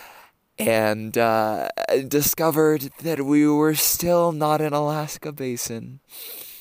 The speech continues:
We were instead in some other basin, which is still part of Teton National Park. And here's the thing about Teton National Park. You can only camp in certain areas, and you need permits to do that.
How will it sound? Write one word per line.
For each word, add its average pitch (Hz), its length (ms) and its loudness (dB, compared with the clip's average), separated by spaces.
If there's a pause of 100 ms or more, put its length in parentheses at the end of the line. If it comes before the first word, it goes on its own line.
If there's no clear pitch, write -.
(440)
We 117 200 -4
were 120 320 0
instead 131 480 -2
in 139 120 -6
some 147 340 -10
other 170 220 -2
basin, 139 460 -4
which 131 180 -8
is 131 120 -8
still - 440 -4
part 175 280 -2
of 175 140 -4
Teton 156 420 -8
National 143 420 -4
Park. - 360 -4
And 110 100 -12
here's 135 260 -8
the 113 120 -8
thing 127 200 -6
about 117 240 -2
Teton 117 400 -4
National 110 420 -6
Park. - 420 -4 (280)
You 80 100 -12
can 92 220 -4
only 147 400 2
camp 135 320 -4
in 95 120 -6
certain 113 380 -4
areas, 139 680 2 (380)
and 101 580 0
you 98 200 -12
need 120 280 -4
permits 143 520 -8
to - 140 -10
do 127 280 -2
that. 64 300 -4